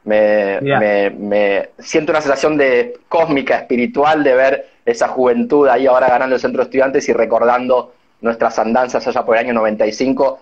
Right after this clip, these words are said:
Speaker 1: expulsando a la Franja Morada y, y, y, y, y al, a los independientes, eh, que hacían listas en joda y ganando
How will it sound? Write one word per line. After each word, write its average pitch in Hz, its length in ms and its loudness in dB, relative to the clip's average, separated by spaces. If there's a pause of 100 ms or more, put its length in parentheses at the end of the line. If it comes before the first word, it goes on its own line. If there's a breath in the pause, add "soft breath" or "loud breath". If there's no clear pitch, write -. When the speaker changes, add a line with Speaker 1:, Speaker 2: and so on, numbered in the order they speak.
Speaker 1:
expulsando 127 480 -2
a 123 40 2
la 120 80 0
Franja 120 280 -4
Morada 120 760 2 (220)
y, 95 480 -8
y, - 20 -16 (200)
y, 82 140 -10 (160)
y, 95 120 -10 (220)
y 95 180 -6
al, 92 380 0
a 90 100 -2
los 92 480 -2 (300)
independientes, 107 1700 0
eh, 92 160 -8
que - 100 -6
hacían 110 220 -2
listas 120 260 -2
en 110 100 -2
joda 139 500 2
y 107 100 0
ganando 113 560 0